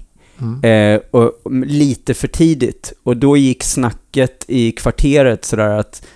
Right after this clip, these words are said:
Speaker 2: han hade lagt ut, eh, de var ju dyra, alltså det var ju riktigt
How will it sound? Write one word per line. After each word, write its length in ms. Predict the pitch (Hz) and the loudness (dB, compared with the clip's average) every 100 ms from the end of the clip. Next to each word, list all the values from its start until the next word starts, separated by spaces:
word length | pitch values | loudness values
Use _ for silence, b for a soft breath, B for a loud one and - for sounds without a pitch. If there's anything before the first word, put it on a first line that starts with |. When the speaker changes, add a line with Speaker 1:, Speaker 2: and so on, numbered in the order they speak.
| b | b
Speaker 2:
han 340 | - 117 110 113 | -6 0 2 2
hade 240 | 113 113 | 2 2
lagt 240 | 113 110 120 | 0 0 -2
ut, 400 | 107 - - - _ - | -2 -4 -20 -20 _ -8
eh, 140 | 117 | -6
de 260 | 117 120 113 | -4 -4 0
var 80 | 117 | 0
ju 60 | |
dyra, 560 | 123 175 160 113 156 139 | 0 -2 0 0 0 0
alltså 220 | 123 131 | -2 -2
det 40 | |
var 80 | 123 | 2
ju 80 | 139 | 2
riktigt 380 | 156 175 - | 2 -4 -6